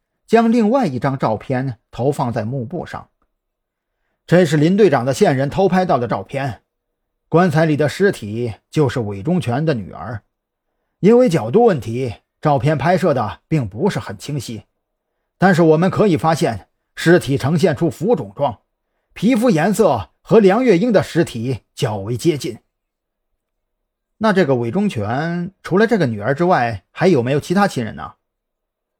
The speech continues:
张扬当即开口问道。韦忠全的父母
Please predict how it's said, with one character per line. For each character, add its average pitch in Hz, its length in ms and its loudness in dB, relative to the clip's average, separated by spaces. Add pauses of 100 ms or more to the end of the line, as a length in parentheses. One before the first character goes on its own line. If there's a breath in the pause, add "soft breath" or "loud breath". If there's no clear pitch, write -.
(240)
张 151 260 0
扬 127 220 -2
当 196 300 -4
即 107 180 -12
开 143 220 -6
口 - 160 -12
问 95 260 -14
道。 - 220 -18 (1500)
韦 131 240 -2
忠 240 180 4
全 160 220 0
的 233 80 4
父 160 200 -4
母 110 460 -6